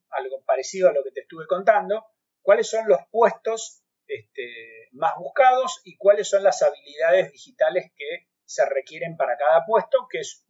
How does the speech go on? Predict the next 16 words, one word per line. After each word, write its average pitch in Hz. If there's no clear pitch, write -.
alguno 160
de 165
los 147
ejemplos 165
que 135
te 127
puse. -
Obviamente 147
con 131
todo 156
el 135
nivel 135
de 139
detalle 139
de 123
todo, -